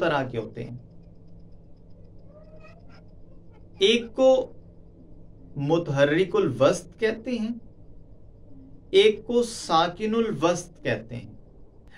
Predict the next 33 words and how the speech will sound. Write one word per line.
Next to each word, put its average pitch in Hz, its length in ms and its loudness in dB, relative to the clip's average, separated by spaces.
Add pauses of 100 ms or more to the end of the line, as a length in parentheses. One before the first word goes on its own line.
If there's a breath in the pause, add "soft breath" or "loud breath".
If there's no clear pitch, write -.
(120 loud breath)
लफ्ज़ 170 400 2
मुश्किल 156 400 -2
हैं, - 500 -6
confuse 175 480 -2
नहीं 226 160 0
होना। 156 280 -4 (460)
जहाँ 175 360 2 (100)
पर 226 160 -2
भी 226 100 -8
समझ 175 400 -4
ना 180 100 -4
लगे, 156 300 0
आप 139 180 0
मुझे 135 240 -4
comment 135 460 -4
करें, 131 280 -4 (380)
मैं 127 200 -2
उसका 135 340 -2
जवाब 120 440 0
इंशाल्लाह 120 440 -2
ज़रूर 120 400 -6
किसी 123 200 -8
न 120 140 -4
किसी 120 240 -12
वीडियो 120 400 -4
में 120 120 0
दूंगा। 120 400 -4 (1300 loud breath)
मुतहर्रिकुल 190 640 4
वस्त 214 320 -2
का 226 120 -2
मतलब 214 400 -4
होता 190 260 0
है, 190 160 -4